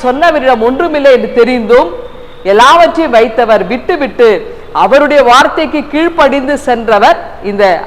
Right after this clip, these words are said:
அப்போஸ்தலனாகிய மத்தேயு. அப்படி பின்பற்றி சென்று இவர் போவதற்கு இன்னொரு காரணம், இன்னொன்று அவர் போய் ஒரு முறை மத்தேயு வீட்டுல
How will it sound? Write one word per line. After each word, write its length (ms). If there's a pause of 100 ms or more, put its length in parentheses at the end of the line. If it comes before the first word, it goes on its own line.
அப்போஸ்தலனாகிய 760
மத்தேயு. 560 (580)
அப்படி 360
பின்பற்றி 500
சென்று 580 (100)
இவர் 240
போவதற்கு 600
இன்னொரு 240
காரணம், 320
இன்னொன்று 380
அவர் 260
போய் 180
ஒரு 200
முறை 200
மத்தேயு 500
வீட்டுல 440